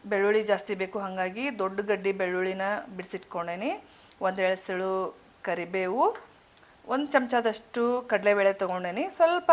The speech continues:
ರಸಮ್ಗೆ ಥಿಕ್ನೆಸ್ ಇರಲಿ ಮತ್ತು ಟೇಸ್ಟ್ ಎಕ್ಸ್ಟ್ರಾ ಕೊಡ್ತೈತೆ, ಹಾಗಾಗಿ, ಆ, ಒಂದು ಚಮಚದಷ್ಟು ಕಡಲೆಬೇಳೆ, ಎರಡು ಚಮಚದಷ್ಟು ಜೀರಿಗೆ. ಆ, ಜೀರಿಗೆ ಮತ್ತು ಮೆಣಸು ಸ್ವಲ್ಪ ಜಾಸ್ತಿ ಇದ್ರನ ರಸಮ್ಗೆ ರುಚಿ ಅಂತ ಹೇಳ್ಬೋದು, ಮತ್ತು ನೆಗಡಿಗೂ ಒಳ್ಳೇದು. ಹಾಗಾಗಿ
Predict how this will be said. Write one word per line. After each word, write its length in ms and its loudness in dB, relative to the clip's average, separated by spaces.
ರಸಮ್ಗೆ 560 2
ಥಿಕ್ನೆಸ್ 540 -2
ಇರಲಿ 200 -2
ಮತ್ತು 380 -2
ಟೇಸ್ಟ್ 520 -2
ಎಕ್ಸ್ಟ್ರಾ 340 0
ಕೊಡ್ತೈತೆ, 400 -4
ಹಾಗಾಗಿ, 540 -4
ಆ, 200 2
ಒಂದು 180 2
ಚಮಚದಷ್ಟು 520 -6
ಕಡಲೆಬೇಳೆ, 720 0
ಎರಡು 200 4
ಚಮಚದಷ್ಟು 800 0
ಜೀರಿಗೆ. 600 -6
ಆ, 840 -4
ಜೀರಿಗೆ 360 0
ಮತ್ತು 380 0
ಮೆಣಸು 400 -2
ಸ್ವಲ್ಪ 260 0
ಜಾಸ್ತಿ 400 2
ಇದ್ರನ 340 0
ರಸಮ್ಗೆ 800 -2
ರುಚಿ 300 -2
ಅಂತ 180 -2
ಹೇಳ್ಬೋದು, 480 0
ಮತ್ತು 320 0
ನೆಗಡಿಗೂ 580 0
ಒಳ್ಳೇದು. 480 0
ಹಾಗಾಗಿ 340 -4